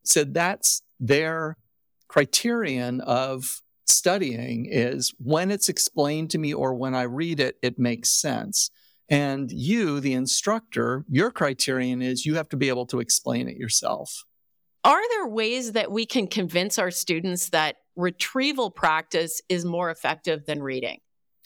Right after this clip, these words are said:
Speaker 1: You ask a great question because it doesn't feel like it's effective. It doesn't feel like it's working.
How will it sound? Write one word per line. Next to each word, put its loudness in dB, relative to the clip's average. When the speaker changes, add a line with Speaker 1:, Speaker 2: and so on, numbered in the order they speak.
Speaker 1:
You 4
ask -2
a 4
great 0
question 0
because 0
it 2
doesn't 2
feel 0
like -4
it's 0
effective. -2
It -4
doesn't 0
feel 0
like -2
it's -2
working. -2